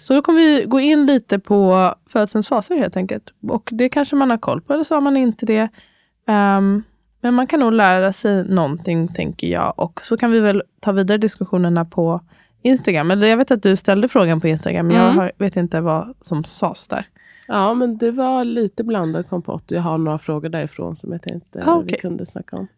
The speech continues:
Speaker 1: Kul. Eh, vi kommer börja då med det som kallas för latensfasen.
Speaker 2: Ja.
Speaker 1: Eller hur?
Speaker 2: Latensfasen. Och det är väl det som är mognadsfasen.
Speaker 1: Jag kallar det för mognadsfasen
Speaker 2: Jag, jag,
Speaker 1: i alla
Speaker 2: jag,
Speaker 1: fall.
Speaker 2: jag ställer mig väldigt positiv till det.
Speaker 1: Mm. I boken har vi,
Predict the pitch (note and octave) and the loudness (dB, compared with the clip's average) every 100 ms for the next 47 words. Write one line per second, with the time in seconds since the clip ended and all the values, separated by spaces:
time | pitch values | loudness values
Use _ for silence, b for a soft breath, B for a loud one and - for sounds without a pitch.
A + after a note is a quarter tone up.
0 | _ - B3 - - b b b b - | _ -4 -2 -2 -10 b b b b 0
1 | A3+ G#3+ G#3 A3 B3+ C4 C4 A#3+ C4 C4 | 4 4 4 2 2 4 4 4 4 4
2 | A#3 G#3 G3 F#3 F#3 F3+ F#3 F3+ E3+ E3+ | 4 4 4 2 2 0 -2 0 -2 -2
3 | - E3 D#3+ E3 - A3 G#3+ - - - | -2 -2 0 -4 -2 0 0 -2 -6 -6
4 | - - - - A#2+ _ _ _ _ _ | -6 -10 -10 -10 -14 _ _ _ _ _
5 | _ - F#3+ A#2 F#3 B3+ C#4+ B3+ - _ | _ -14 -12 -12 -6 0 2 0 -6 _
6 | _ - G3 - G3 E3+ F#3 G3 - - | _ -10 -6 -2 -2 -2 -8 -10 -10 -12
7 | D#3+ G3+ A#3+ E3+ D#3 - C#3+ C#3 D3+ E3 | -8 -4 -4 -4 -6 -6 -6 -6 -4 -4
8 | D3 C3 B2+ C3+ D3 - - - - - | -4 -6 -8 -8 -14 -20 -20 -20 -18 -16
9 | F3+ - _ _ _ A3 E4+ - E3+ C#3 | -16 -20 _ _ _ 0 2 2 0 0
10 | D#3 D#3 D3+ E3 - D#3 G#3 G#3+ D#3 G#3 | -2 -2 0 -2 -2 0 0 0 0 0
11 | G#3+ E3+ G3 G3+ - G3 F#3+ F#3 F3 F3+ | -2 -2 -4 -4 -6 -4 0 -2 -2 -2
12 | F#3 E3 - D3 - - - A3+ C4+ E4 | -2 -4 -6 -10 -10 -12 -6 0 2 2
13 | - _ _ B3+ C#4 D4 A#3 G#3+ G3 F#3+ | -4 _ _ 2 4 4 4 4 4 2